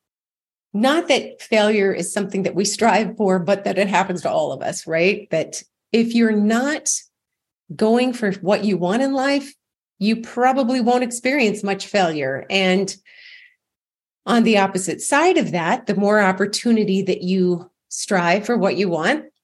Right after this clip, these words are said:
the more opportunity for failure. But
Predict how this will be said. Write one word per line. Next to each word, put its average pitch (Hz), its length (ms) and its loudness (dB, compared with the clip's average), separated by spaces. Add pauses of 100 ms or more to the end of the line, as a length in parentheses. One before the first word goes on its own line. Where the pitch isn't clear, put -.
the 392 80 0
more 269 180 4
opportunity 185 640 0
for 226 180 -2
failure. 233 560 0 (140)
But - 380 0